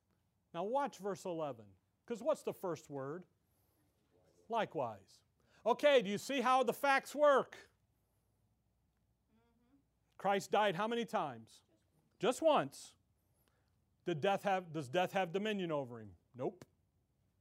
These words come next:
He, he took care of it. He died.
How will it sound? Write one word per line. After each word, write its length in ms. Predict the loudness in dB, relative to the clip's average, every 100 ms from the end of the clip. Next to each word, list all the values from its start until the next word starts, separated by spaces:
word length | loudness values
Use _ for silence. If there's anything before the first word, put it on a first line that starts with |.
| _ _ _ _ _
He, 160 | -16 -16 _
he 120 | -14 -10
took 220 | -10 -8
care 180 | -6 -6
of 100 | -8
it. 100 | -18 _ _ _ _ _ _ _ _ _ _ _ _ _ _ _ _ _ _ _ -10
He 120 | 0
died. 400 | 4 4 4